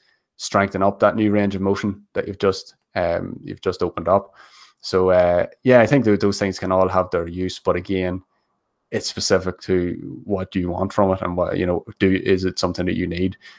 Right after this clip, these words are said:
And I think that's probably why most people gravitate towards strength training, is because that's probably gonna give you the biggest bang for your buck in terms of, uh, not only your, your movement ability, but also benefiting the strength, the power output, and what you're actually gonna be doing on the field.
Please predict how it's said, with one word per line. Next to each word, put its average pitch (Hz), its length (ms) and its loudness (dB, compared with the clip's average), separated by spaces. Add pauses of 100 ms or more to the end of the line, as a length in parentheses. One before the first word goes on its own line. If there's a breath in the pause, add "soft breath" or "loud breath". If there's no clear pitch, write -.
(140 loud breath)
And 98 140 2
I 95 40 4
think 95 200 2
that's 95 140 6
probably 92 260 2
why 90 200 6
most 92 280 0
people 90 380 0 (760)
gravitate 95 540 4
towards 92 260 2
strength 95 280 0
training, 101 240 2
is 92 120 -2
because - 320 -4
that's - 520 0 (480)
probably 101 400 4
gonna 95 160 2
give 92 180 0
you 92 60 0
the 90 80 -6
biggest 92 260 -4
bang 90 220 -2
for - 100 -10
your 87 80 -4
buck 90 300 0 (400 soft breath)
in 90 100 -8
terms 90 340 -4
of, 85 320 -4 (100)
uh, - 200 -4
not 90 220 0
only 87 180 0
your, 85 240 -2
your 87 140 -8
movement 95 380 2
ability, 98 340 6
but 90 120 0
also 87 540 0
benefiting 87 400 -4
the - 60 -12
strength, 95 500 0 (320 soft breath)
the - 60 -20
power 90 340 4
output, 90 420 0 (360 soft breath)
and 90 280 -6
what 87 200 2
you're 87 100 2
actually 87 200 -8
gonna 87 140 -6
be 85 80 -8
doing 87 280 -4
on 85 100 -4
the 82 60 -12
field. 92 340 -4